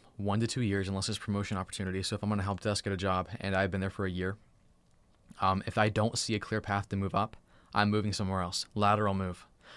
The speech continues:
I'm gonna look for a help desk job at another company that might have A W S or Azure i-, in their infrastructure. How do you find that out? See what the other jobs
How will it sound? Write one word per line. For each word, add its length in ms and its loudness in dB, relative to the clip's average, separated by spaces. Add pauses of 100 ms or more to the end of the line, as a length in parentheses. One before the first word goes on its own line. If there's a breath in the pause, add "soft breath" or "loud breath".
(140 loud breath)
I'm 120 4
gonna 140 2
look 140 0
for 300 0
a 140 0
help 220 -2
desk 180 0
job 240 4
at 80 2
another 220 2
company 360 0
that 140 2
might 180 2
have 160 0
A 80 0
W 280 0
S 160 -2
or 80 -2
Azure 480 -2 (400 loud breath)
i-, 260 0
in 140 0
their 100 2
infrastructure. 460 -4
How 160 0
do 60 4
you 60 0
find 200 0
that 100 0
out? 220 0 (260 loud breath)
See 180 2
what 120 4
the 80 -4
other 160 2
jobs 520 2